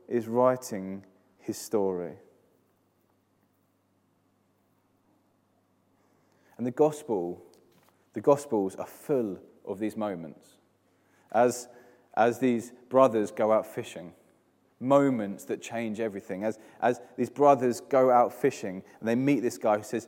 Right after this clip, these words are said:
"Drop your nets, I will make you fishers of men." A moment that changes everything. As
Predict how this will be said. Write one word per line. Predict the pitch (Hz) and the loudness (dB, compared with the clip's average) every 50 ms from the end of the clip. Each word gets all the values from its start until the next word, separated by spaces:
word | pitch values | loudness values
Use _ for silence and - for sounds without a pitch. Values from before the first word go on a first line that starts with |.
| - - | -10 -8
"Drop | - 160 147 - - | -4 -4 -4 -2 -2
your | 127 113 | -2 -2
nets, | 107 98 85 - - - _ - | -2 -2 -4 -6 -12 -12 _ -2
I | 120 131 | 0 0
will | 123 117 | 0 0
make | 110 107 107 98 - | -2 -4 -8 -10 -10
you | 113 | -12
fishers | - - - 117 - - 101 98 92 - - _ _ _ _ _ _ _ _ - | -10 -10 -10 -10 -10 -10 -12 -12 -12 -14 -18 _ _ _ _ _ _ _ _ -12
of | 104 98 | -10 -8
men." | 110 104 90 87 80 85 - _ _ _ _ _ _ _ - | -8 -8 -8 -10 -12 -16 -20 _ _ _ _ _ _ _ -4
A | - 117 | -4 -2
moment | 127 131 131 135 139 139 131 120 107 104 101 - - - - _ - | 0 0 2 2 2 2 0 -2 -2 -4 -6 -10 -14 -20 -10 _ -4
that | 120 113 | -4 -4
changes | - - 127 123 123 120 113 107 107 101 - | -4 -4 -4 -2 -2 -4 -4 -6 -8 -4 -2
everything. | 120 123 120 - 113 - - 104 101 101 - - - - _ _ - | 0 0 0 -2 -8 -10 -10 -10 -10 -12 -14 -18 -20 -20 _ _ 0
As | 127 135 139 135 131 - | 2 2 2 2 0 -6